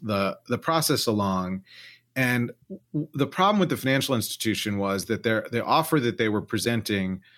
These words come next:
was just not adequate for the market, for the, for these people in the market. It was, it was never gonna work.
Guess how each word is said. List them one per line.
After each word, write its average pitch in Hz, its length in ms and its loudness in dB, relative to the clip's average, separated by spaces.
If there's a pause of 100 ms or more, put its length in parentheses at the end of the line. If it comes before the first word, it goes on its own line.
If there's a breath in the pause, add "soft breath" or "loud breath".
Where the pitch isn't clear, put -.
(240 soft breath)
was 123 140 2
just - 320 2
not 151 240 4
adequate 127 640 0
for - 160 -4
the 113 80 2
market, 117 440 -2 (100)
for 127 140 -2
the, 135 160 2
for - 180 2
these 139 260 6
people 117 400 2
in 101 80 0
the 104 80 0
market. - 380 -4
It 104 80 -8
was, 107 240 -2
it 147 200 -2
was 131 140 2
never 147 160 4
gonna 127 160 2
work. 101 300 2